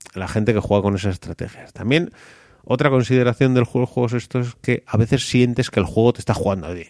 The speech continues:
O sea, son juegos súper complejos, con un hilo argumental, por así decirlo, ¿no? Incluso en el, en Hearts of Iron cuatro hay como unos caminos, ¿no? Entonces tú parece que tienes que seguir como un orden y hay veces que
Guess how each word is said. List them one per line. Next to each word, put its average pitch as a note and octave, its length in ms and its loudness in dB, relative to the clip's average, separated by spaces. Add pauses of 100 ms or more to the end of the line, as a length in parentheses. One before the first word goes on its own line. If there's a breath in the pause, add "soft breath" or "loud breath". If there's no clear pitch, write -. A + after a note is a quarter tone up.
O - 40 -20
sea, G2 120 -10
son G#2 120 -8
juegos C3 320 0
súper A2 280 0
complejos, A2+ 600 -2 (320 loud breath)
con F#2+ 200 0
un G#2+ 140 4
hilo G#2 440 4 (440)
argumental, F2+ 800 -2
por F#2 140 0
así F#2 160 -6
decirlo, G#2 380 -2
¿no? G#2 140 -6
Incluso G2 380 -8
en F2+ 100 -10
el, E2+ 200 -6
en A#2 360 -10
Hearts G#2+ 280 -4
of G2+ 100 -2
Iron G2 200 2
cuatro F#2 240 0
hay F#2 80 -2
como F#2+ 260 -2
unos G2+ 260 -2
caminos, A#2+ 580 0
¿no? C3 140 -2 (600 loud breath)
Entonces - 300 -6
tú F3 140 0
parece D#3+ 240 2
que D#3 60 2
tienes C#3+ 180 2
que D3 80 4
seguir C#3 260 0
como C3 220 0
un A#2+ 140 2
orden F#2 320 2
y G2+ 40 2
hay B2+ 140 4
veces C#3+ 320 0
que B2+ 500 2